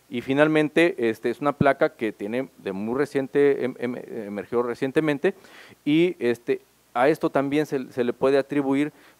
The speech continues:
pues, cómo está compuesta la plataforma del territorio, es decir, es un territorio casi plano, y, me re-, y digo casi plano porque la zona pegada precisamente a Campeche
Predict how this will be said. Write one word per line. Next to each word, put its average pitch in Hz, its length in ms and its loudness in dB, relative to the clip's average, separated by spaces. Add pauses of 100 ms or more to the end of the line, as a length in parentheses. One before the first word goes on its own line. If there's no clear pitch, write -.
pues, - 160 0
cómo 165 240 -2
está 160 200 -6
compuesta 160 540 -2
la 131 160 0
plataforma 139 640 -2
del 120 200 -4
territorio, 139 460 0
es 143 40 0
decir, 190 300 0 (300)
es - 100 -14
un 165 80 -8
territorio 156 340 0
casi 156 260 -2
plano, 147 460 2 (100)
y, - 60 -14
me 120 140 -2
re-, 120 80 -2
y 131 120 -8
digo 151 240 2
casi 151 320 -4
plano 147 480 4
porque 113 600 -2
la 110 200 -2
zona 139 380 2
pegada 127 500 4
precisamente 131 840 0
a 98 560 0
Campeche 139 680 2